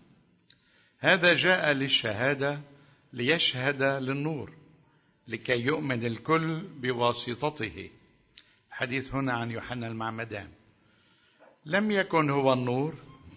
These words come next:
بل ليشهد للنور. كان النور الحقيقي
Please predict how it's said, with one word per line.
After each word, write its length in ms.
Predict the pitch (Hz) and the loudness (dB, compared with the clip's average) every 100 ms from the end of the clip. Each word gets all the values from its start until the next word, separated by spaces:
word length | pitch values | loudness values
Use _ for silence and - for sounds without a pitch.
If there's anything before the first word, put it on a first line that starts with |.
| - - | -20 -20
بل 420 | 143 127 165 185 185 - - - | -4 0 2 0 -8 -16 -20 -8
ليشهد 600 | 139 196 208 - 117 107 | -2 0 2 2 0 -2
للنور. 400 | 107 104 101 95 - _ _ _ _ _ _ _ _ | -6 -8 -10 -12 -18 _ _ _ _ _ _ _ _
كان 240 | 131 156 165 | 2 4 4
النور 380 | 160 170 185 175 | 4 4 2 2
الحقيقي 800 | 143 143 147 135 151 165 180 | 0 -2 0 2 4 4 2